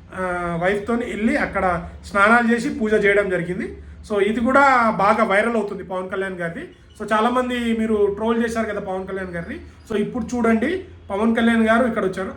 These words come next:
And ఇంకోటి, ఇంకో వీడియోలు కూ-, ఇంకో వీడియో కూడా ఏం వైరల్ అవుతుందంటే,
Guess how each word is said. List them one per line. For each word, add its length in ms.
And 100
ఇంకోటి, 580
ఇంకో 180
వీడియోలు 340
కూ-, 240
ఇంకో 260
వీడియో 280
కూడా 300
ఏం 80
వైరల్ 280
అవుతుందంటే, 480